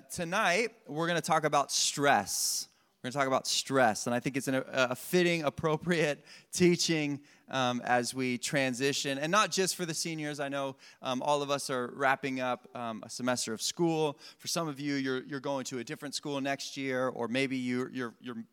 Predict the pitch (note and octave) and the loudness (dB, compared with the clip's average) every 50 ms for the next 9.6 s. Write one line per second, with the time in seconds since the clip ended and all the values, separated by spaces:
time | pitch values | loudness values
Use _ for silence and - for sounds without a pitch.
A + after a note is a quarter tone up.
0 | _ _ B2+ C#3 D3+ D#3+ D#3+ D3 C3+ A#2 C3+ C#3+ C#3+ C#3+ D3 D3 C#3+ C#3+ C3+ B2 | _ _ -8 -4 -2 -2 -2 -2 -4 -2 0 0 2 4 6 6 6 6 4 2
1 | A2+ G#2+ - - - - - - - A#2+ A#2 - - D3 D#3+ F3 F3+ E3 D#3 D3 | -2 -6 -10 -14 -20 -20 -16 -10 -6 -6 -4 0 2 4 6 6 4 2 -2 -6
2 | - - C#3 B2 B2 C3 C3 A#2+ - C3 B2 A#2 A#2 - C#3 C#3 D3 E3+ G#3 A#3 | -8 -10 -12 -10 -10 -10 -10 -10 -10 -8 -8 -8 -6 -6 -6 -6 -4 -2 0 0
3 | A3+ A3 - - G3 F#3 E3+ D#3+ D3 D3+ D3 C#3+ - - C#3 C3 C3 B2 - - | 0 0 -2 0 0 0 0 -2 -2 0 0 0 -2 -2 -4 -4 -4 -6 -6 -8
4 | C3 C3 - C#3 C3 C3 A#2+ A#2+ A#2 - C3+ B2 B2+ B2 A#2+ G#2+ - - B2+ A#2 | -8 -8 -6 -8 -6 -6 -8 -8 -8 -8 -8 -8 -8 -8 -10 -12 -10 -8 -6 -6
5 | A#2 - - A2 G#2+ _ _ _ - - - - - - - A#2+ A#2 A2+ A2 G#2 | -6 -6 -8 -10 -12 _ _ _ -20 -20 -20 -20 -20 -16 -12 -8 -8 -8 -8 -8
6 | G2+ G#2 G2 C2+ - _ _ - - B2+ A#2 A2+ G#2 A#2 A2 G#2+ G#2+ G#2+ - - | -10 -12 -14 -16 -20 _ _ -8 -4 -4 -4 -4 -4 -6 -6 -4 -4 -4 -4 -6
7 | - - A#2+ A2 G2+ F2+ - - - - C#3 C#3+ B2 - - - - - - - | -4 -2 -2 -2 -2 -4 -6 -4 2 4 4 4 4 2 0 -10 -20 -20 -20 -18
8 | - - E3 E3+ G3 G#3 - - - G#3+ F3 E3+ - - E3+ D3+ - - - F3 | -10 -2 2 2 2 2 2 0 0 2 2 2 0 -2 -8 -10 -8 -6 -4 -2
9 | F3 F3 F3 - - F3+ D#3+ D3+ D3 C#3+ C3 | -2 -2 -4 -6 -6 -4 -4 -2 -4 -4 -6